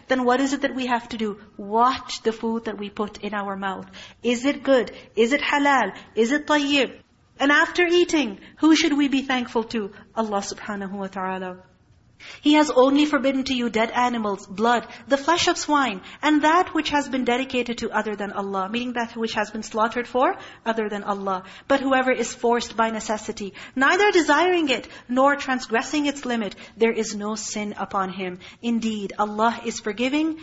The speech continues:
and merciful. Indeed, those who conceal what Allah has sent down of the book and exchange it for a small price, those consume not into their bellies except the fire. And Allah will not speak to them on the day of resurrection,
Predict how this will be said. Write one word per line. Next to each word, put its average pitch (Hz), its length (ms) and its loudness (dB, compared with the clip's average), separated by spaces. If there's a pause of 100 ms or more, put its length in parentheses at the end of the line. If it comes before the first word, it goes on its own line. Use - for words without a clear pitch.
(180)
and 214 180 -6
merciful. 190 640 -8 (560)
Indeed, 240 540 -2 (180)
those 233 300 4
who 262 120 -2
conceal 254 500 -2
what 226 200 -2
Allah 233 280 2
has 294 180 -2
sent 294 240 0
down 277 220 2
of 269 120 -2
the 240 60 0
book 214 320 -4 (220)
and 294 120 2
exchange 381 540 2
it 415 140 4
for 311 140 2
a 294 80 2
small 269 320 0
price, 214 440 -2 (340)
those 233 460 2
consume 220 580 -6
not 208 400 -2
into 233 280 -2
their 226 180 -2
bellies 214 560 -4
except - 480 -8
the 196 80 -12
fire. 190 580 -6 (640)
And 233 160 0
Allah 226 600 2
will 220 180 -2
not 208 260 -6
speak - 500 -10
to 233 100 -8
them 214 260 -4
on 208 220 -6
the 208 100 -8
day 202 160 -4
of 202 120 -8
resurrection, 220 760 -6